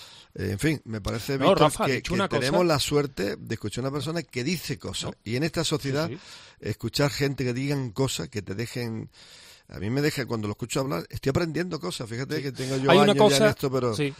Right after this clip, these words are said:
Speaker 2: hay
Speaker 1: apre-,
Speaker 2: solo una
Speaker 1: aprendo
Speaker 2: cosa.
Speaker 1: cosas de
Speaker 2: Sí.
Speaker 1: Matías Almeida, me parecen fantásticas.
Speaker 2: Es que ha dicho una frase, dice, <clears throat> "Nos en-, el ser humano a veces se siente basureado y yo no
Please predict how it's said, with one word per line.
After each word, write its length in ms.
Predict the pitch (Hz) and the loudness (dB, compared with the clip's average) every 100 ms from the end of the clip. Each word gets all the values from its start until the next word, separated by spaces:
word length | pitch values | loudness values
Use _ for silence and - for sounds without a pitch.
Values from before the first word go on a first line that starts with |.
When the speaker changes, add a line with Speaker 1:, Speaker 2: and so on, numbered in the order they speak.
| - | -2
Speaker 2:
hay 160 | 175 170 | 4 4
Speaker 1:
apre-, 40 | |
Speaker 2:
solo 240 | - 190 190 | 8 8 8
una 120 | 185 | 6
Speaker 1:
aprendo 320 | 151 139 175 | 4 4 4
Speaker 2:
cosa. 120 | 147 | 0
Speaker 1:
cosas 280 | - 147 139 | 0 -2 -2
de 60 | 131 | -2
Speaker 2:
Sí. 40 | |
Speaker 1:
Matías 320 | 113 123 120 123 | -2 -2 -2 -2
Almeida, 460 | 123 127 120 151 | 0 -2 -2 -4
me 120 | 117 | -6
parecen 320 | 98 107 - 113 | -6 -8 -8 -8
fantásticas. 580 | 104 95 117 - - - - 139 | -8 -6 -8 -8 -12 -14 -12 -12
Speaker 2:
Es 80 | |
que 100 | - | 0
ha 60 | 156 | 2
dicho 260 | 160 - 180 | 2 0 -2
una 160 | 156 | -2
frase, 520 | - 143 131 185 190 - _ _ _ _ _ _ _ _ | -2 -2 0 -2 -6 -10 _ _ _ _ _ _ _ _
dice, 720 | 139 123 - - 120 113 110 - _ | -8 -6 -4 -2 -2 -2 -6 -12 _
<clears throat> 1120 | 131 131 101 104 - - - _ _ _ _ 180 | -2 0 -2 -10 -18 -20 -20 _ _ _ _ -2
"Nos 300 | 135 123 131 | 0 0 0
en-, 160 | 117 - | -4 -8
el 320 | 170 131 120 | -8 -4 -4
ser 200 | - 139 | 0 2
humano 440 | 156 160 165 190 170 | 2 0 -2 -2 -2
a 80 | |
veces 380 | 131 139 190 214 - _ _ _ _ - | -2 -2 -4 -8 -12 _ _ _ _ -18
se 140 | - 117 | -8 -4
siente 320 | 135 143 151 | -4 -2 -2
basureado 760 | 151 - 160 139 131 139 196 - _ _ _ - | -2 0 2 2 2 -2 -6 -12 _ _ _ -10
y 120 | 117 | -8
yo 160 | 110 104 | -6 -6
no 480 | 117 123 123 139 | -4 -4 -6 -8